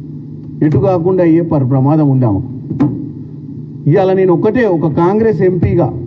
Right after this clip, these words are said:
నేను ఆమెను కొన్ని ప్రశ్నలు అడుగుతున్నా, కొన్ని సూచనలు కూడా ఇవ్వదలుచుకున్నా. ఈ నాలుగు ప్రశ్నలల్లా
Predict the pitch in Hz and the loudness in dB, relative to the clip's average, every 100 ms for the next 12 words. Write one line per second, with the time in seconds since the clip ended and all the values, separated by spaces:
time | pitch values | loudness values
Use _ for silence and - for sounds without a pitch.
0 | - - - - - - - - - 151 | -10 -12 -12 -14 -14 -14 -14 -14 -4 0
1 | 185 214 180 180 185 180 - - - - | 2 2 2 2 2 0 -2 -12 -14 -14
2 | - - - - 170 175 143 - - 214 | -14 -16 -10 0 2 2 2 0 0 2
3 | 185 190 165 208 233 233 196 170 131 131 | 2 0 0 0 0 0 0 2 2 2
4 | 190 180 165 147 127 117 - 135 131 - | 2 2 4 2 2 0 0 -2 -2 -6
5 | 117 131 127 107 104 - - - - - | -8 -8 -10 -12 -12 -12 -14 -14 -14 -14
6 | - - - - 165 185 180 214 247 254 | -12 -12 -12 -4 0 2 2 2 2 2
7 | 214 185 214 214 202 143 123 | 0 0 0 0 2 2 0